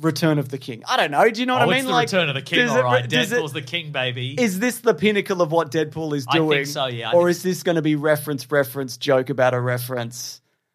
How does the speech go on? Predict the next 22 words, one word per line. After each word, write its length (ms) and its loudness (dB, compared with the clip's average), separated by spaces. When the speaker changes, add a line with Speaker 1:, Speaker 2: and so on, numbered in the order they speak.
Speaker 2:
I 100 2
mean, 180 2
it, 200 -4
it 320 -6
probably 480 0
will 200 -2
be, 220 -2
but 160 -4
I 140 0
think 520 -8
if, 320 -4
I, 100 0
I 120 2
think 240 -6
Deadpool 520 -4
is 120 -6
probably 320 -4
the 120 -8
best 540 -6
at 240 -4
it 300 -12
Speaker 1:
Yeah. 320 4